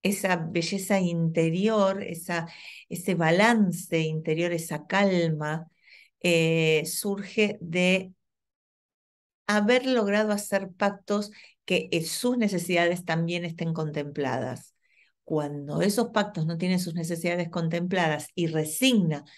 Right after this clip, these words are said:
solo que para que todo parezca bien es cuando esta luna explota. ¿Mm? Hay que ver qué aspectos guarda con el sol, con el ascendente, en qué área de vida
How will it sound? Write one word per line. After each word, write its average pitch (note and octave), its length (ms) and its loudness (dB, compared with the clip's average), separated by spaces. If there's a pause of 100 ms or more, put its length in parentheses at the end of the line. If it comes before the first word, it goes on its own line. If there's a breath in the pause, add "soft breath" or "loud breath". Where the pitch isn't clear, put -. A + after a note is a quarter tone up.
(120)
solo G#3+ 340 4
que - 100 -10
para D3 200 -10
que D3 100 -6
todo F3 280 0
parezca F3+ 420 -2
bien F#3+ 240 0
es F#3+ 80 -6
cuando D#3+ 220 -4
esta E3 220 -4
luna D#3 460 -4
explota. C#3 880 -4 (600)
¿Mm? D#3+ 240 -6 (720 loud breath)
Hay A3 160 2
que G#3+ 160 4
ver G#3+ 440 2
qué F#3+ 560 2
aspectos F3+ 560 -4
guarda E3+ 580 -2 (280 loud breath)
con E3 240 -2
el D3+ 180 -4
sol, F#3+ 600 0 (440)
con D#3 520 -4
el - 120 -6
ascendente, E3+ 1000 -2 (880)
en F3 180 0
qué G3+ 160 2
área G#3+ 240 4
de E3 140 4
vida E3+ 500 0